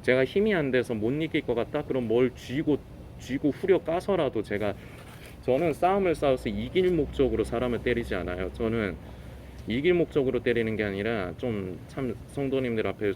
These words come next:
좀 송구스럽고 죄송스러운 표현이지만, 죽이기 위해서 때려요. 그래서 제가 엔간해선 사람을 안 때리려고 애를 쓴 부분도 있어요. 저는 상대를 때려서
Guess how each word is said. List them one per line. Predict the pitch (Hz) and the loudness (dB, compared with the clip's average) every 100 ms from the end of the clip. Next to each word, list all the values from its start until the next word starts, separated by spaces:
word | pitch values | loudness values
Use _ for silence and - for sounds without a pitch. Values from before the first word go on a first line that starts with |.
| - | -4
좀 | 107 98 | -6 -6
송구스럽고 | - 131 135 - 107 95 95 | -4 -2 -2 -2 -2 -2 -6
죄송스러운 | - 104 123 120 113 110 | -2 -2 0 -4 -4 -4
표현이지만, | 98 104 92 98 95 | -4 -4 -4 -4 -6
죽이기 | - 110 104 151 139 | -6 -8 -4 -2 2
위해서 | 104 - | 0 0
때려요. | - 80 78 - - - - - - - - - - - - - - | -6 -6 -6 -10 -14 -18 -18 -16 -14 -14 -14 -16 -16 -16 -14 -14 0
그래서 | 135 147 156 156 | 6 8 8 4
제가 | 113 113 113 | -2 0 0
엔간해선 | 95 101 113 113 98 101 | -2 -2 0 0 -2 -6
사람을 | - 113 113 110 107 - - | -4 -2 -2 -2 -4 -8 -10
안 | 87 98 | -6 -4
때리려고 | 101 131 117 104 101 - | 2 2 4 0 0 -2
애를 | 90 104 123 | 2 2 2
쓴 | - 110 | -2 -6
부분도 | 92 85 95 90 | -6 -8 -8 -4
있어요. | 90 - 78 55 - - - - - - - - - - - - - - - - - | -6 -6 -10 -10 -12 -16 -16 -16 -16 -16 -16 -14 -16 -16 -16 -16 -16 -14 -16 -16 -8
저는 | - 127 131 120 | 2 2 4 0
상대를 | - 170 170 156 123 123 92 | -2 -4 2 2 4 2 0
때려서 | 117 147 135 123 131 98 | 0 0 0 0 0 0